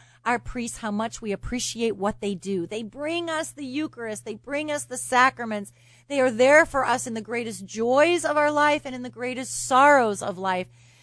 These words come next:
And sometimes I think we just don't appreciate our priests enough or show them. So here's some encouraging words to help you do some little things that might show your appreciation for your pastor or your associate pastor at your parish.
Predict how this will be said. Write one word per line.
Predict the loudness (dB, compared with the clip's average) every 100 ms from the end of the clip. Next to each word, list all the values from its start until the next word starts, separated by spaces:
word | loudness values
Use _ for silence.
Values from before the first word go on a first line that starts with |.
| _ _
And | -6 -4
sometimes | -2 -2 -4 -4 -2
I | -2
think | -2 -6
we | -8
just | -2 -2 -2
don't | -6 -4
appreciate | -6 -8 -10 -4 -2 -2
our | -4
priests | -6 -12 -6
enough | -2 -2 -2
or | -4
show | -4 -2 4 6 6
them. | 4 -2 -4 -12 -18 _
So | 4 8 8 6 _
here's | _ 0 2
some | 2
encouraging | 0 2 4 4 2 2
words | 6 6 4 2
to | 2
help | 4 2
you | 0 -4
do | -4
some | -6 -4 -4
little | -2 -4
things | -6 -6 -4
that | -4 -2
might | -2 -2
show | -2
your | -2 -2
appreciation | -4 -4 -10 -6 -4 -4 -6
for | -6 -4 -6
your | -2 0 2 0 -4 -20 -8
pastor | 6 6 6 0
or | 2 2
your | 2
associate | 0 2 0 -2 -6 -4
pastor | -4 -4 -6
at | -8 -4
your | -4
parish. | -4 -4 -4 -4